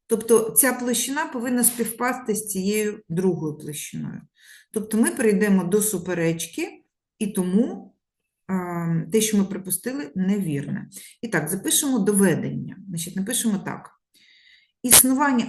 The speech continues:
взагалі можна переписати ось звідси. Існування площини альфа випливає з означення.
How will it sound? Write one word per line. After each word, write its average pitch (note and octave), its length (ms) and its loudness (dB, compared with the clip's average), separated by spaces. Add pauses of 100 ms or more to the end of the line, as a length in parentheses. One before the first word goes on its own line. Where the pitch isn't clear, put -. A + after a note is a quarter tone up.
(160)
взагалі B3 460 2
можна A#3+ 320 2
переписати A3+ 760 -4
ось - 540 -6
звідси. E3 540 -6 (1000)
Існування A#3 480 6
площини G#3+ 600 -2
альфа E4+ 560 0
випливає G#3+ 640 2
з G3+ 80 2
означення. D#3+ 800 -2